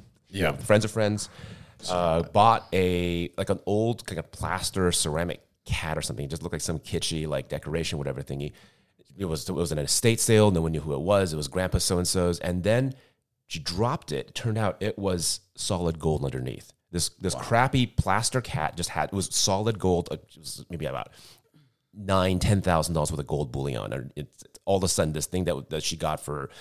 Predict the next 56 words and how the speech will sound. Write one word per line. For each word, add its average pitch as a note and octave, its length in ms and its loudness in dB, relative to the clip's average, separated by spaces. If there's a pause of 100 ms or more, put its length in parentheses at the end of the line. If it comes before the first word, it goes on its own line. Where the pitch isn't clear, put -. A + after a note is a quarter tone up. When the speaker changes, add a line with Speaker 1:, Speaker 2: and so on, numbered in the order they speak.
Speaker 1:
that E2 60 -8
was C#2+ 120 -4
really A2 220 -2
heavy. A2 320 -4
Like, B1+ 160 -8
"Oh, F2 320 -2
no, C2+ 80 -6
I D2 80 -6
didn't F2+ 140 -6
think F#2 120 -8
plaster G#2 300 -4
would F2+ 80 -6
be - 40 2
that F2 80 0
heavy." G#2+ 200 0
And B1 80 -4
then C#2 80 -4 (140)
<laughs> - 160 -8
it - 160 -16
breaks, F#2 260 -2
and E2 40 -6
it's D#2 60 -6
like, D#2+ 160 -6
"Oh, G#3+ 220 -2 (220)
shit." - 120 -18 (720)
And B2 120 4
so E2 80 4
Speaker 2:
So, - 0 -
Speaker 1:
here's, B2 320 2
Speaker 2:
yeah. D2+ 180 -14 (120)
Speaker 1:
here's F#2+ 200 0
the G#2 60 0
weird A#2+ 240 0
part. - 300 -6
This E2 140 -2
mother, F2+ 300 2
she D2+ 140 -4
hears G2+ 240 4
about D#2 240 -4
this A#1 100 -12
thing, C#2+ 140 -2
and - 160 -4
ever G2 240 0
since G2 320 0
that F2 200 -2
moment, D2+ 400 0 (380)
she's D2+ 160 -6
going D#2 240 0
to C#2+ 80 -6
swap D2 320 0
meet F2 160 -2
after, E2 140 -4
she's - 160 2
trying F#2 300 2
to F2 100 0
recreate D#2 560 0